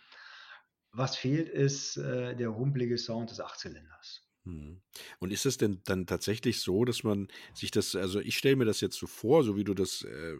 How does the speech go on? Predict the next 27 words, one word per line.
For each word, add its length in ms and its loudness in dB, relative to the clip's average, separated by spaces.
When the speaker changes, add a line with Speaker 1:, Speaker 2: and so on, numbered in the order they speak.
Speaker 2:
schilderst, 580 4
äh, 240 0
satte 360 2
grüne 320 4
Wiese 240 0
davor, 440 2
dann 320 0
eine 200 0
ganz 320 0
große 560 4
rote 420 4
Backsteinhalle 960 0
und 160 0
da 80 4
kommt 240 0
man 160 0
rein, 320 2
da 80 4
drin 160 0
sind 160 -2
keine 320 2
Wände, 260 4
sondern 240 2
da 80 4
gibt's 220 0
verschiedene 400 -2
Arbeitsslots. 680 0